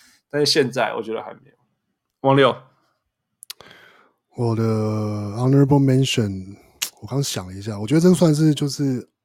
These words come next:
Speaker 2: 就是既然，对啊，我就是推销一下自家球员，就是 Robert Cov-，Covington 啊。
Speaker 1: OK。
Speaker 2: 对啊，不过我觉得
Speaker 1: Yeah.
Speaker 2: 应该算是，当然是说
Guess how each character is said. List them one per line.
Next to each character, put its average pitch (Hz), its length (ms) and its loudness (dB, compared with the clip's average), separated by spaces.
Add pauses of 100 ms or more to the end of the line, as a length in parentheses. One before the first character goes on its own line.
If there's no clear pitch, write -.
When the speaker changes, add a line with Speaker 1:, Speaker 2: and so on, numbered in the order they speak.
Speaker 2:
就 135 100 -4
是 131 100 -2
既 135 140 2
然， 113 240 2 (400)
对 117 100 -2
啊， 101 60 -4
我 98 80 -6
就 117 100 -2
是 120 140 -4 (540)
推 131 180 6
销 123 160 4
一 117 40 4
下 120 120 2
自 - 160 -4
家 107 160 -2
球 98 240 -6
员， 92 100 -10
就 107 120 -4
是 113 40 0
Robert 113 260 2
Cov-，Covington 101 800 -6
啊。 98 60 -20 (920)
Speaker 1:
OK。 135 360 2
Speaker 2:
对 104 100 -4
啊， 90 120 -10 (280)
不 156 100 4
过 185 140 10
我 160 80 8
觉 143 100 4
得 147 120 4
Speaker 1:
Yeah. - 320 -8
Speaker 2:
应 170 60 2
该 175 100 6
算 165 180 6
是， 156 240 4
当 165 180 2
然 156 80 6
是 151 100 2
说 131 360 2